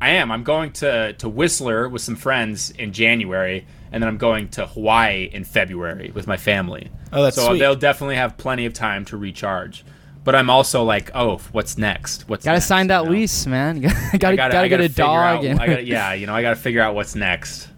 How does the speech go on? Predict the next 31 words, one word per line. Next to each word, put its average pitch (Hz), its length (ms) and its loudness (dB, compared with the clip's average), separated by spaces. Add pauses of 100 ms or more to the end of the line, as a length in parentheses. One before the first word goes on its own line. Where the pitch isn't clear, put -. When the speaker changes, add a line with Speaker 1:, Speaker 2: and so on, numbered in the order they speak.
(480)
Speaker 1:
But 127 260 -4
that's 175 220 2
not 214 140 4
even 156 160 0
what 143 140 0
we 135 100 0
were 131 60 0
supposed 139 240 -2
to 123 60 -10
be 117 60 -8
talking 147 380 0
about. 104 240 -6
You, 127 180 -4
you 135 160 -6
guys 127 320 2
blindsided 120 720 0
me 113 160 -6
with 107 160 -6
this 113 140 -8
graduation 113 580 0
talk. 98 380 -6
Speaker 3:
Hey, 233 100 2
we're 247 100 4
happy 262 240 4
for 165 140 2
you, 135 100 6
Jackson. 131 400 2
I 156 120 4
Speaker 1:
Well, 139 100 2
Speaker 3:
think, 170 220 0
uh, 147 260 2